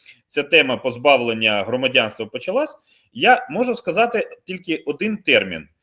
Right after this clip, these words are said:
політична доцільність. Я не знаю, не можу знати всіх нюансів.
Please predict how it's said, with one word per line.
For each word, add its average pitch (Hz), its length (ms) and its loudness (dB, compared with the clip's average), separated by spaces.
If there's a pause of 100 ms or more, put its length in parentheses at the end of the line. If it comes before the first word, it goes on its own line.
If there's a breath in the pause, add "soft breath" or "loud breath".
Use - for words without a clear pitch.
(240)
політична 196 560 -2
доцільність. 113 720 -6 (680)
Я 117 160 4
не 220 140 0
знаю, 170 380 2
не 143 100 -2
можу 160 340 -2
знати 113 360 -2
всіх 107 320 -8
нюансів. 160 580 -4